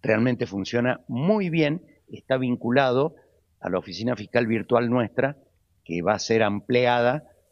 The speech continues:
eh, para poder dar satisfacción, eh,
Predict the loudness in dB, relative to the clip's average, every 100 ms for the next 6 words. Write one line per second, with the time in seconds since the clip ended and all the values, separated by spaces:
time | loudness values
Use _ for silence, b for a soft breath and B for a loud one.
0 | _ _ -10 -6 -4 -2 -2 0 -2 0
1 | 0 -2 -4 -6 -6 -8 -6 -6 -2 -2
2 | -2 -4 -12 _ _ _ -10 -6 -6